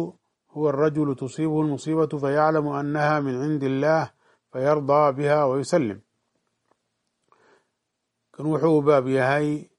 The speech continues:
kabiirada qofku inuu u caroodo qadarka Alle oo uu aqbali waayo,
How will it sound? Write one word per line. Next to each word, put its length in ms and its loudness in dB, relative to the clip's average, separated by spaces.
kabiirada 800 0
qofku 340 -8
inuu 580 -4
u 40 -6
caroodo 680 2
qadarka 420 0
Alle 200 -8
oo 140 2
uu 80 6
aqbali 320 2
waayo, 420 0